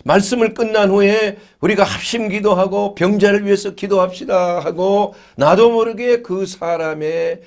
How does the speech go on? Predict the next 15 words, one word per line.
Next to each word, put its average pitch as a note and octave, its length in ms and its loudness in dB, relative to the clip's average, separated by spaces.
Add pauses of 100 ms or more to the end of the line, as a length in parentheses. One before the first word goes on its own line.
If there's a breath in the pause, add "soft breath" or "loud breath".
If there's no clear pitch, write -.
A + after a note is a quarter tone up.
(160 soft breath)
그 E3 140 -8
휠체어 D#3+ 460 -8
앉은 C#3+ 340 -10
그 C3+ 260 -10
사람의, A#2+ 720 -10 (380 soft breath)
에, - 240 -14
머리에 A2+ 400 -4
안수하고, G#2 960 -12 (640)
어, - 220 -20 (500)
그 G#2 80 -10
믿음으로, G#3+ 800 0 (560)
어, - 160 -20 (260)
"예수 A3 420 0
그리스도의 C#4 600 -4
이름으로 B3 540 -6